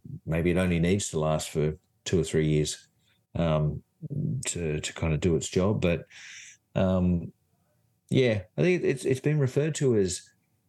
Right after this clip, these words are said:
you know, maybe golf's version of T twenty cricket, um, in kind of reinvigorating the game.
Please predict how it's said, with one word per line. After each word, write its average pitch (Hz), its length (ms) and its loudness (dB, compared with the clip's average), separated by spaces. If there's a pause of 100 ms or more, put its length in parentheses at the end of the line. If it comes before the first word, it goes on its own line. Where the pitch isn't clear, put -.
you 95 80 -2
know, 92 80 0
maybe 95 240 2
golf's 90 380 -2
version 92 400 2
of 82 160 0
T 92 220 -4
twenty 85 340 0
cricket, 104 460 -2 (640)
um, 85 380 2
in 87 140 -2
kind 90 200 2
of 85 60 2 (100)
reinvigorating 90 1500 2
the 82 100 2
game. 107 500 0